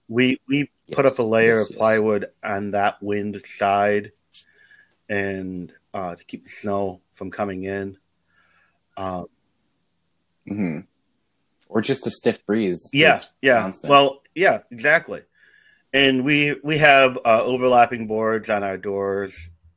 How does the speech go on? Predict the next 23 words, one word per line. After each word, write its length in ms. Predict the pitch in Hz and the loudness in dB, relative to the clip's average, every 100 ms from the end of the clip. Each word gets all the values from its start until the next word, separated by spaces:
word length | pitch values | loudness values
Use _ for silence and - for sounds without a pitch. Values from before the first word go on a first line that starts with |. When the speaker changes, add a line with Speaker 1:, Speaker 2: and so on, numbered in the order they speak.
| - | -20
Speaker 1:
to 100 | - | -6
help 320 | 104 98 _ | -4 -4 _
keep 220 | - - | -20 -14
the 80 | 101 | -10
wind 260 | 98 98 95 | -8 -10 -12
from 140 | 98 | -8
blowing 340 | 98 98 95 98 | -6 -4 -4 -6
in 180 | 95 | -8
there. 420 | 95 95 95 92 - _ _ _ _ _ _ _ _ | -8 -6 -6 -8 -12 _ _ _ _ _ _ _ _
Um, 460 | 92 85 78 69 - _ _ _ _ _ _ _ _ _ _ _ _ _ _ _ | -12 -12 -12 -18 -20 _ _ _ _ _ _ _ _ _ _ _ _ _ _ _
you 100 | 120 | 0
know, 60 | 113 - - | 0 -2 -12
we, 120 | 143 - _ _ _ - | -14 -14 _ _ _ 2
every 340 | 151 180 175 | 4 6 6
little 280 | 160 151 135 | 6 4 4
Speaker 2:
Mm-hmm. 40 | 123 | 2
Speaker 1:
bit 240 | 123 - | 2 2
helps, 360 | 120 113 113 - - _ | 0 -2 -2 -14 -20 _
but 140 | 120 120 | -8 -6
at 60 | - | -8
the 60 | |
same 320 | - 160 165 | -2 0 0
time, 520 | 156 156 135 131 117 | -2 2 4 4 2